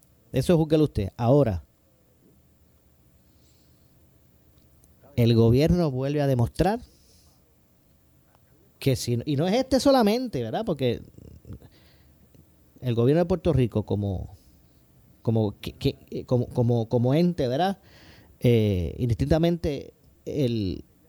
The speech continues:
el, el partido que esté en, en la gobernanza. El gobierno, si no es con crisis, no actúa.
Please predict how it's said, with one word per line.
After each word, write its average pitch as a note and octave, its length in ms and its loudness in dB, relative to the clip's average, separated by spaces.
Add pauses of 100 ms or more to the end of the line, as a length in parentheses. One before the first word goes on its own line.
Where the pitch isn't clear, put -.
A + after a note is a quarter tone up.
(640)
el, A2+ 460 2
el A2 600 0 (760)
partido D3+ 400 0
que D3+ 80 -4
esté B2 840 -4
en, - 120 -8
en B2+ 80 -2
la B2 80 0
gobernanza. G#2 640 0 (1400)
El A#2 200 4
gobierno, D3+ 920 -2 (220)
si B2+ 280 -2
no A2+ 100 0
es C3 100 0
con D#3+ 260 -2
crisis, C3 420 -2
no C#3 140 -6
actúa. D3 580 -8